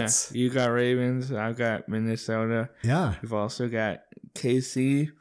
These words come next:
Speaker 2: I've got Green Bay, and you've got the Bengals, and I've got the Browns.
Speaker 1: The Oranges.
Speaker 2: Right. The Oranges.
Speaker 1: <laughs> The Oranges, yeah.
Speaker 2: They should come out with, like, every, they should start every game coming out with, like,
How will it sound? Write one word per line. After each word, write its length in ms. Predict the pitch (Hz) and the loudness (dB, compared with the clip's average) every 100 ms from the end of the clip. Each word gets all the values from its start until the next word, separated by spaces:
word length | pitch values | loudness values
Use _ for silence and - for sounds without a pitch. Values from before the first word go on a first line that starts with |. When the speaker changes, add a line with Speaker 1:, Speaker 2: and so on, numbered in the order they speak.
| _ _ _ _ _ _ | _ _ _ _ _ _
Speaker 2:
I've 140 | 110 110 | -8 -4
got 220 | 110 104 | -4 -2
Green 260 | 120 110 | -2 0
Bay, 360 | 117 131 139 131 | 0 2 2 0
and 140 | 117 | 0
you've 140 | 117 117 | -2 -2
got 300 | 127 113 107 | -4 -4 -4
the 380 | 107 101 98 107 _ _ _ | -4 -2 -4 -6 _ _ _
Bengals, 540 | 117 143 160 156 151 156 151 - | -2 0 0 0 -2 -6 -10 -6
and 180 | 104 107 | -4 -4
I've 200 | 110 120 | -4 -4
got 300 | 120 110 117 | -4 -4 -6
the 80 | |
Browns. 540 | 110 107 107 95 71 113 | -6 -4 -2 -2 -4 -4
Speaker 1:
The 120 | 95 | -2
Oranges. 540 | 104 101 87 82 - - _ _ _ _ _ _ _ - - - | 0 0 0 -2 -4 -8 _ _ _ _ _ _ _ -20 -20 -14
Speaker 2:
Right. 380 | - - - 113 - 110 - - | -12 -10 -10 -12 0 0 0 -8
The 80 | 101 | -2
Oranges. 600 | 85 101 98 95 95 - - | 0 0 -2 -4 -2 -4 -4
Speaker 1:
<laughs> 140 | - | -6
The 80 | 151 | -4
Oranges, 680 | 117 131 - 107 90 85 - | -2 -4 -4 -4 -4 -2 -2
yeah. 220 | 135 120 101 _ - | -2 -2 -4 _ -4
Speaker 2:
They 240 | 139 190 | 2 2
should 280 | - 339 349 | 4 2 2
come 260 | - 160 | 0 0
out 220 | 147 143 135 | 2 0 2
with, 280 | 143 147 147 | 2 0 0
like, 260 | 127 123 - _ _ _ _ | 0 -2 -8 _ _ _ _
every, 220 | 120 131 - | -4 -2 -2
they 180 | 98 156 | 2 2
should 280 | - 202 170 | 2 -4 -6
start 440 | - - 127 120 | -8 -2 -2 0
every 260 | 80 110 117 | -2 -2 -4
game 320 | 113 117 117 | -2 -2 -4
coming 340 | 110 135 123 95 | -6 -4 -2 -2
out 220 | 101 - | -2 -4
with, 260 | 107 110 110 | -4 -6 -6
like, 200 | 98 | -6